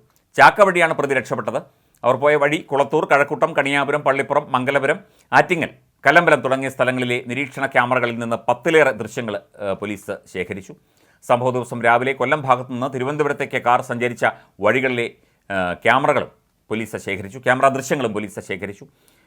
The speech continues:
രണ്ട് ടീമായി തിരിഞ്ഞ് ഇരുന്നൂറോളം നിരീക്ഷണ ക്യാമറകൾ, അതിൻ്റെ ദൃശ്യങ്ങൾ പോലീസ്, ഏഹ്, നിരീക്ഷിച്ചു, പരിശോധിച്ചു. ആറ് മാസത്തെ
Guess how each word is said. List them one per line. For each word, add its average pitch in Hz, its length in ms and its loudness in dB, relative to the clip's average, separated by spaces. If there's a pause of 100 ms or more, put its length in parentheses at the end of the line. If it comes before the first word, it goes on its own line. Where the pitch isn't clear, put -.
(120)
രണ്ട് 123 240 0
ടീമായി 135 320 -2
തിരിഞ്ഞ് 127 260 -4 (280)
ഇരുന്നൂറോളം 170 500 4
നിരീക്ഷണ 135 340 -6 (100)
ക്യാമറകൾ, 120 360 0 (200)
അതിൻ്റെ 113 260 -6
ദൃശ്യങ്ങൾ 110 380 -6
പോലീസ്, 104 340 -6 (360)
ഏഹ്, 87 140 -10
നിരീക്ഷിച്ചു, 104 480 -8
പരിശോധിച്ചു. 82 500 -10 (1400)
ആറ് 127 240 4
മാസത്തെ 160 240 2